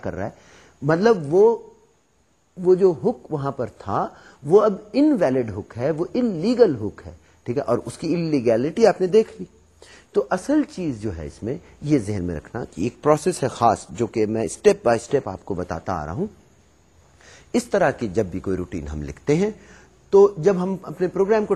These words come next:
ٹرمینیٹ کرنے لگے، ایسا، ایسا کیس کہ جس میں ٹرمینیشن ہو رہی ہو پروگرام کی،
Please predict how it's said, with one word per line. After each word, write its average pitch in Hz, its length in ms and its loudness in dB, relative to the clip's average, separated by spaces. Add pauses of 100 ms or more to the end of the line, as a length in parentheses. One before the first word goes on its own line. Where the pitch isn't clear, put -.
ٹرمینیٹ 247 520 0
کرنے 80 220 -6
لگے، 73 300 -8 (120)
ایسا، 143 260 8 (320)
ایسا 160 340 4 (160)
کیس 214 320 0
کہ 185 100 -4
جس 160 160 -6
میں 196 160 2
ٹرمینیشن 175 560 2
ہو 110 160 -2
رہی 98 160 -2
ہو 95 100 -2
پروگرام 98 460 -2
کی، - 180 -10